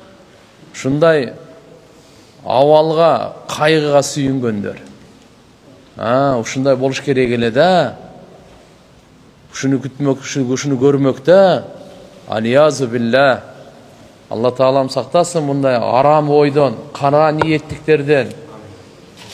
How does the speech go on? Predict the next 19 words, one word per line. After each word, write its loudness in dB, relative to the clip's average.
Мусулман -2
адамдын 0
жүрөгү 2
мындай 2
болбойт. -4
Мусулман -2
адам 0
жүрөгү 0
дүйнөдө 0
кайсыл -2
жерде 2
мусулман 0
жашаса, 2
анын 0
кайгысы 0
менин 2
кайгым, 0
анын 0
кубанычы 0